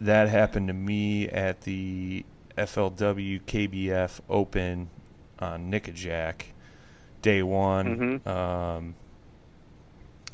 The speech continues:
Speaker 1: I just caught, like, a solid, I think it was, like, eighteen something inch fish, and then just boated a seventeen and a half, seventeen and three quarter, I don't remember. I know it was seventeen something.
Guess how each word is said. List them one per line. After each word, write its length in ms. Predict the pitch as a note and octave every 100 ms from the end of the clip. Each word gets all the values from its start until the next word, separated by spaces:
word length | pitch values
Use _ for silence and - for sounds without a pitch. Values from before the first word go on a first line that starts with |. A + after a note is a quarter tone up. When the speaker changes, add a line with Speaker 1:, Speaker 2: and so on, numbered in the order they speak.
| - - - - - -
Speaker 1:
I 140 | F#2+
just 260 | F2+ G2 -
caught, 360 | G2+ G2 F#2+ - -
like, 180 | F#2 E2
a 60 |
solid, 540 | - G#2 F#2+ F#2+ F#2+ - - -
I 60 |
think 240 | - F#2+ E2
it 40 |
was, 120 | D#2+
like, 120 | D#2+ D2
eighteen 420 | F#2 F2 G2 F2
something 460 | - G2 E2 F#2 F2+
inch 300 | F#2 F#2 -
fish, 520 | - F#2 F2+ F2 - -
and 200 | F#2 F2+
then 200 | F2 F2
just 360 | F2 E2 - F#2+
boated 400 | F#2 F#2 F#2 F2
a 80 | E2
seventeen 1000 | - - F#2+ F2+ F2+ - F#2+ F2+ F2+ F2
and 120 | E2
a 40 | D#2+
half, 480 | E2 F2+ F2 F2 -
seventeen 420 | F#2 E2 - F#2
and 80 | E2+
three 160 | - -
quarter, 300 | F2 E2 E2
I 60 | E2
don't 220 | E2 F2
remember. 560 | E2 E2 E2 D#2+ D#2+ - - - - -
I 80 | F#2
know 160 | F#2+ F2
it 20 |
was 100 | D#2+
seventeen 540 | - F#2 F2 - F2+
something. 440 | - G2+ F#2 F2+